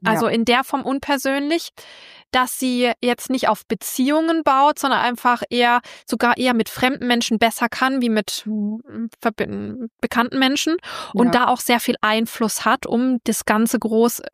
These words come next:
Speaker 2: ins große Ganze zu verbreiten. Du hast das Wort gerade schon gesagt. Genau.
Speaker 1: Ja, also
Speaker 2: Genau.
Speaker 1: das Talent einfach der fünften Linie ist einfach, mit, äh, Fremden zu connecten, ohne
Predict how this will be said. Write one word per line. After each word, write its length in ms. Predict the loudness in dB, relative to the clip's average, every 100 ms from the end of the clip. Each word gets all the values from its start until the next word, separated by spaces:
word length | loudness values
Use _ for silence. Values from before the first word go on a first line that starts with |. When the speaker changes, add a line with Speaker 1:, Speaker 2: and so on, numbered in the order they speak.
| -4
Speaker 2:
ins 220 | 0 0
große 340 | 0 0 2 2
Ganze 300 | 2 0 -4
zu 120 | -2
verbreiten. 420 | -2 2 0 2
Du 40 |
hast 120 | 0 0
das 120 | -2
Wort 120 | 0
gerade 140 | -2 -2
schon 140 | -2
gesagt. 340 | 2 2 0 -8 _ -18 -18 _
Genau. 200 | 4 4
Speaker 1:
Ja, 400 | 6 4 2 -2 _ -20 -20 -4
also 180 | -2 -2
Speaker 2:
Genau. 120 | -4 0
Speaker 1:
das 220 | 0 2
Talent 480 | 2 4 4 4 2
einfach 400 | 2 2 0 0
der 160 | -2
fünften 420 | 0 -2 -2 0
Linie 360 | 4 4 4 4
ist 260 | 2 0 0
einfach, 720 | 2 2 -2 0 2 2 0 -18 -20 -20 -8
mit, 500 | -2 0 0 0 -4 -4
äh, 160 | -4 -4
Fremden 680 | -10 0 0 0 -2 -4
zu 180 | -2 -4
connecten, 920 | -2 0 2 2 0 -4 -2 4 4 2 -6 _ _ _ _ _ _ _ _ _ _ _ _ -4
ohne 560 | 0 2 2 4 2